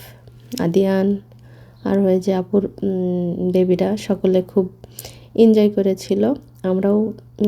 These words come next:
খুব আনন্দ করেছি। আর এই তো এইভাবেই কাটে প্রবাসীদের ঈদ। তো সকলে ভালো থাকবেন, সুস্থ থাকবেন,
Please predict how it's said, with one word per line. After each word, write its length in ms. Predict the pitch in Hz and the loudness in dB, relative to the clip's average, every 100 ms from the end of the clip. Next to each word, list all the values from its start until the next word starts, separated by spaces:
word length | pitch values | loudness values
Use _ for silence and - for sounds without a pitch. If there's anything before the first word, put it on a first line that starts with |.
| 208 | -2
খুব 360 | - 208 190 202 - | 4 4 4 -4 0
আনন্দ 360 | 214 190 196 | 2 2 0
করেছি। 640 | 185 190 185 - 240 247 - - - - - | 0 0 0 0 0 0 -6 -20 -20 -20 0
আর 120 | 233 | 6
এই 140 | 233 233 | 6 6
তো 120 | 233 | 6
এইভাবেই 480 | 220 220 220 226 220 | 6 6 4 4 4
কাটে 240 | 220 214 | 2 -2
প্রবাসীদের 720 | 214 214 202 202 196 202 196 | 0 0 0 -2 -2 0 0
ঈদ। 200 | 196 214 - - - - - - - - - - - - - - | 0 -2 -6 -20 -20 -20 -20 -20 -20 -20 -20 -20 -20 -20 -20 -10
তো 160 | - 202 | -2 0
সকলে 360 | 208 214 214 | 2 4 4
ভালো 260 | 214 226 220 | 4 2 2
থাকবেন, 400 | 220 214 208 247 | 2 0 2 0
সুস্থ 340 | 254 226 214 226 | 0 -4 -2 -6
থাকবেন, 440 | 220 214 202 208 | -4 -4 0 0